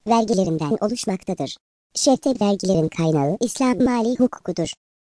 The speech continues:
Osmanlı Devleti kuruluşundan beri Müslüman bir ülke olduğu için devlet kurumlarının ve vergi sisteminin İslami ilkelere göre belirlenmesi doğaldı. Fakat Anadolu'nun yeni koşulları ve özellikle de imparatorluğun uzun bir süre Hristiyan toplumları idare etme durumu,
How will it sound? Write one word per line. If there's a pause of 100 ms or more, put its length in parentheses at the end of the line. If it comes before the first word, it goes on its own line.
Osmanlı
Devleti
kuruluşundan
beri
Müslüman (140)
bir
ülke
olduğu
için
devlet
kurumlarının
ve
vergi
sisteminin
İslami
ilkelere
göre
belirlenmesi
doğaldı. (360)
Fakat
Anadolu'nun
yeni
koşulları
ve
özellikle
de
imparatorluğun
uzun
bir
süre
Hristiyan
toplumları
idare
etme
durumu,